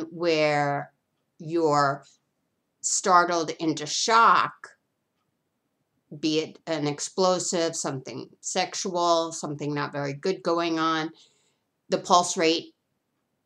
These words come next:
and adrenaline's gonna go sky high. So these are ways we can rate. If somebody was on top of you, say, and cutting off circulation, ligatured you somehow and cut off circulation,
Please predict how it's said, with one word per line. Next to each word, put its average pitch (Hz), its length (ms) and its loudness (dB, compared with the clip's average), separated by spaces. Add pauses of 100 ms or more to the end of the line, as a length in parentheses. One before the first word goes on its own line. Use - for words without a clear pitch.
(140)
and 160 220 -2
adrenaline's 151 640 0
gonna 147 240 -4
go 135 160 -4
sky 127 380 -4
high. - 300 -14 (680)
So - 140 -10
these 220 280 2
are 233 80 8
ways 190 420 6
we 180 140 -2
can 165 240 0
rate. 156 420 -2 (640)
If 160 420 0 (200)
somebody 180 420 0
was 160 240 -2
on 170 240 4
top 156 340 2
of - 140 -16
you, 170 220 0
say, 160 580 2
and 151 460 -2
cutting 170 320 0
off 160 160 0
circulation, 175 1400 -2
ligatured 165 800 -4
you 170 300 -2
somehow 160 640 -2
and 139 180 -10
cut 156 200 -6
off 143 180 -6
circulation, 170 1120 -6